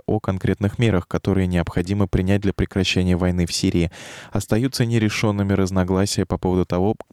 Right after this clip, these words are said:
по каким группировкам следует наносить авиаудары.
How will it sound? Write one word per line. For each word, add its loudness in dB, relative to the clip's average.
по 2
каким -4
группировкам 0
следует 0
наносить 0
авиаудары. 0